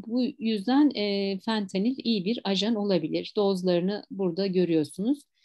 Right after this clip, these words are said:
E, tek dozunun etkisi otuz altmış dakikadır ama sürekli infüzyon, e, olarak uygulandığında biraz etki, etki süresi uzayabilir. Bunlarda daha sonra bakarsınız diye koydum, slaytları veririm.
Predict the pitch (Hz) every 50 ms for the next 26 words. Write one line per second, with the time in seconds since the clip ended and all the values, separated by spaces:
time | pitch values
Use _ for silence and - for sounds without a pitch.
0 | _ _ _ _ - 185 185 180 180 175 180 180 180 - - 294 285 - - 254
1 | 233 226 208 220 220 220 226 214 240 240 - - - 190 - - - 320 320 -
2 | 247 240 - 262 220 220 214 214 - 214 196 - - - 160 - 160 151 - -
3 | 170 175 - 302 - - - 233 226 208 202 196 196 190 - _ _ _ _ -
4 | 190 - - - 233 226 226 214 208 208 190 - 208 196 185 202 202 202 190 -
5 | - - 180 180 180 180 - - 190 190 185 180 175 175 175 - 202 208 190 190
6 | 180 175 165 160 160 156 165 160 175 180 262 254 196 185 185 175 175 175 - _
7 | _ _ - 214 190 185 _ - 180 175 - - - 208 190 - - 196 - -
8 | - 156 147 - - 254 226 185 170 170 170 180 233 302 330 - _ _ _ _
9 | _ _ _ - - - 254 214 180 185 233 339 349 - - - 220 226 269 269
10 | 262 269 269 269 269 247 254 269 269 226 220 240 233 226 220 - 240 226 220 208
11 | 220 220 - 214 202 208 - - 190 180 170 160 - - 175 170 170 170 _ -
12 | 185 175 165 160 202 214 208 - - - 180 170 170 165 - _ - 170 170 175
13 | 180 190 180 165 151 190 247 370 359